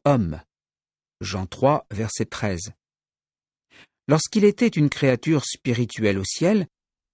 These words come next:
Jésus entretenait des relations privilégiées avec Jéhovah.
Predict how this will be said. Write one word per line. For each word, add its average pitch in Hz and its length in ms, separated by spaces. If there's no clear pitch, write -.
Jésus 160 480
entretenait 147 680
des 135 140
relations 120 560
privilégiées 139 840
avec 127 360
Jéhovah. 107 560